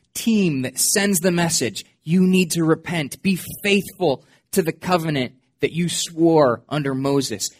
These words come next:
Be faithful to the scriptures. Be faithful to the law." And they reject all of God's prophets.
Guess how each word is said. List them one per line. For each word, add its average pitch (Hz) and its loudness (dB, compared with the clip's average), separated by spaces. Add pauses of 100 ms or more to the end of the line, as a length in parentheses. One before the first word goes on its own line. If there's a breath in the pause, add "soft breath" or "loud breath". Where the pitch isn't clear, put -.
(140)
Be 180 0 (240)
faithful 196 -2 (280 soft breath)
to 170 -2
the 139 -6
scriptures. 127 -8
Be 180 -10
faithful 170 -12
to 147 -6
the 135 -6
law." 127 0 (180 soft breath)
And 143 -4
they 151 4
reject 143 2
all 151 4
of 123 -4
God's 110 -8
prophets. - -14